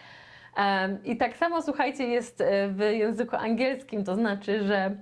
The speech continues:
e, "Jak ciebie zawód" oczywiście nie znaczy, jaki jest twój zawód, znaczy to zupełnie coś innego. I tak samo, słuchajcie, jest w języku angielskim. Dlatego, że jaki jest twój zawód, to jest what is your, i uważajcie właśnie, bo tu się można naciąć, occupation.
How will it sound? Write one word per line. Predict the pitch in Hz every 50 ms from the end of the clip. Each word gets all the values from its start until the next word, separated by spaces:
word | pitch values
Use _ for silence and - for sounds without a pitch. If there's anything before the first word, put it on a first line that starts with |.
| - - - - - - - -
e, | - 185 190
"Jak | 185 - 226 233 -
ciebie | - 226 196 202 196 190 185
zawód" | 185 185 180 180 196 202 202
oczywiście | - - - 202 202 - 190
nie | 190 190 180
znaczy, | 190 190 175 185 - - 196
jaki | 190 175 175 - 170 165 180 175 - -
jest | - 180 170 165 165 - -
twój | - - 190 196
zawód, | 185 220 233 226 196 180 175
znaczy | 180 185 202 175 175 - 190
to | 175 - 165 165
zupełnie | 165 - 170 - 156 156 160 151
coś | 156 151 156 214
innego. | 233 254 277 294 277 233 233 240 240 - - - - - -
I | 285 302
tak | 294 285 262 -
samo, | - 285 262 247
słuchajcie, | 247 254 226 254 233 233 - 208
jest | 180 180 175
w |
języku | 175 175 170 170 170 -
angielskim. | - - 160 185 185 180 185 170 170 170 - - - - - - - - - -
Dlatego, | 202 196 262 247 208 247 240
że | 208 220 214 208 214
jaki | 214 208 226 262 330 - - -
jest | 269 254 254 - - -
twój | - - 233 220
zawód, | 208 196 208 226 262 269 262 254 - -
to | - 214 196
jest | 180 180 185 196 262 254 - - - - - - _ _ _ _ - _ - - 190
what | 208 240 294 - -
is | - - 233 226 202
your, | 208 220 220 202 190 190 196 214 277 294 - -
i | - 226
uważajcie | - 214 226 240 269 269 285 285 285 - 254
właśnie, | 214 202 208 208 - - 214 190 208 269
bo | 233 -
tu | - -
się | - - 240
można | 220 202 202 233 226
naciąć, | 226 208 180 196 - 220 208 214 220 -
occupation. | - - - - - 240 240 - - - - - - -